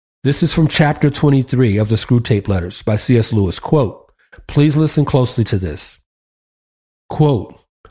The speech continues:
No nation and few individuals are really brought into the enemy's camp by the historical study of the biography of Jesus simply as biography. Indeed, materials for a full biography have been withheld from men.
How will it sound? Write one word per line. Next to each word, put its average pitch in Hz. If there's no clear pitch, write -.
No 135
nation 160
and 120
few 160
individuals 139
are 113
really 143
brought 131
into 117
the 117
enemy's 135
camp -
by 117
the 123
historical 131
study 120
of 110
the 107
biography 113
of 110
Jesus 104
simply 113
as 101
biography. 104
Indeed, 120
materials 160
for 131
a 113
full 180
biography 113
have 113
been 110
withheld 139
from 117
men. 107